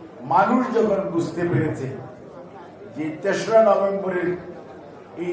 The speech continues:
সামরিক বাহিনীর নাম দিয়ে যে কু হয়েছে, যে সামরিক বাহিনীর সকল সদস্য সম্পৃক্ত নয় এবং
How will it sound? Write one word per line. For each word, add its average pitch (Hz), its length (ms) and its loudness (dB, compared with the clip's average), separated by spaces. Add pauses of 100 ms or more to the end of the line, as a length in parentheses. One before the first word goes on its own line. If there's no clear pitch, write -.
(140)
সামরিক 175 420 0 (100)
বাহিনীর 170 400 -2 (100)
নাম 165 140 2 (160)
দিয়ে 170 220 4
যে 156 60 0 (160)
কু 202 80 -6 (140)
হয়েছে, 170 360 2 (920)
যে 160 100 -10 (100)
সামরিক 170 400 0 (100)
বাহিনীর 165 400 -2 (560)
সকল 170 280 2 (160)
সদস্য 165 340 -2 (180)
সম্পৃক্ত 151 460 0 (140)
নয় 120 220 4 (920)
এবং 175 120 -4